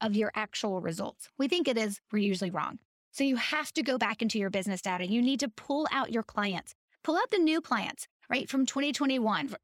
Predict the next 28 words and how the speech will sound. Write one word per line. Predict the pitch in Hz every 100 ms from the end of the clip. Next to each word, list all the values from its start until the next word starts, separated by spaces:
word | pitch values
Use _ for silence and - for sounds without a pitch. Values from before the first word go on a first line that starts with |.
| -
twenty | - 339 320
twenty-two, | 339 294 302 294
twenty | 269 285
twenty-one, | 269 269 240 240
and | 233 254
even | 254
twenty | 226 233 233
twenty. | - 208 196 - _ _ _
And | 262 262
if | - -
twenty | 302 330
twenty | - 285 294
and | 269
twenty | - 247
twenty-one | 240 240 220 220
were | 208
really | 202 214 214
bad | 208 196 202
for |
your | 202 196
business, | 202 208 202
then | 233
go | 208 269
back | 277 277
a | 240
couple | - 220 214
more | 196
years. | 180 170 - -